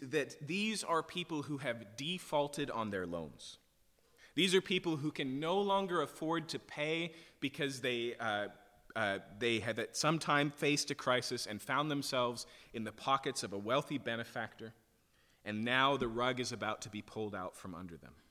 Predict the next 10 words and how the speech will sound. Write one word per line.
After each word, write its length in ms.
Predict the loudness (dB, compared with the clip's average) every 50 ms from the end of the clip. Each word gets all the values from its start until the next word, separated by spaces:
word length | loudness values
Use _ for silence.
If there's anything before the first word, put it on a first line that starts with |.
| _ _ _ _ _ _ -18
Okay? 200 | -16 -14 -14 -14 -14 -18 _ _ _ _ _ _ -20 -20 -14 -2
But 140 | 0 0 0
most 440 | 2 6 8 8 8 8 6 2 4
likely, 420 | 6 8 8 8 6 2 2 2
when 160 | 4 4 4
we 100 | 4 4
look 220 | 4 4 2 2 2
at 100 | -2 -2
this, 260 | -2 -2 -2 -2 -4 -6 -10 -18 -4 4
it's 280 | 4 4 4 4 0